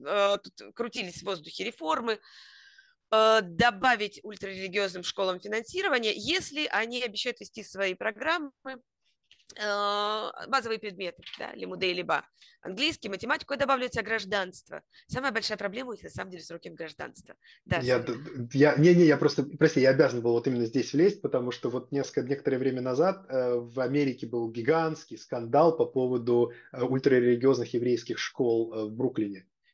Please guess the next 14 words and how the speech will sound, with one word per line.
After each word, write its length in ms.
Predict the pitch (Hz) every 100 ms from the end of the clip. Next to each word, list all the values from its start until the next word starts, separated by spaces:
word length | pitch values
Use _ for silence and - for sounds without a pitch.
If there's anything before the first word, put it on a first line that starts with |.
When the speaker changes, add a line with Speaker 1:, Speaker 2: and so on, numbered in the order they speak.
| _
Speaker 2:
в 60 | 113
Нью-Йорке. 540 | 113 123 104 - 95 - _ -
Ты, 100 | 120
ты, 640 | 127 123 120 117 120 120
ты, 140 | 139 -
ты 100 | 143
слышала 280 | 226 226
про 160 | - 160
это, 260 | 151 135 120
читала? 300 | - 170 156
Я, 60 |
по-моему, 220 | 135 127
долетал. 300 | 131 139 135
Нет? 160 | 120 180